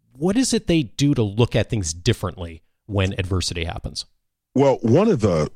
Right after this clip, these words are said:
Speaker 2: you know, outside of the stat about teachers being the number three position in the study, the next stat that really kind of jumped out at me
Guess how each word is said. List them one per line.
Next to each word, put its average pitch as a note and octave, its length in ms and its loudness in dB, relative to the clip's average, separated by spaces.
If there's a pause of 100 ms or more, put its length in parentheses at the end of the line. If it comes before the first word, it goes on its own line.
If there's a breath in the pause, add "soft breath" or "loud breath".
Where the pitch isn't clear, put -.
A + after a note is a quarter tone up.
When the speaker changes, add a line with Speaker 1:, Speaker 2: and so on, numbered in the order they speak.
(120)
Speaker 2:
you A2+ 100 2
know, D2+ 400 -2
outside B2 640 2
of D#2 180 0
the D#2 180 -2
stat F#2 360 -2
about D#2 400 -2 (240 loud breath)
teachers F#2 420 -2
being F#2 220 2
the D#2 100 0
number E2 260 0
three F#2+ 260 -2
position D#2+ 460 -2
in D2+ 120 0
the D2 80 0
study, D#2+ 400 -2 (440 loud breath)
the F2+ 100 2
next D#3 280 0
stat F#2+ 340 0
that D#2+ 120 0
really G2 360 0
kind F2+ 260 0
of C#2+ 100 -2
jumped F2 280 0
out E2+ 160 0
at D2 140 -2
me C#2+ 320 0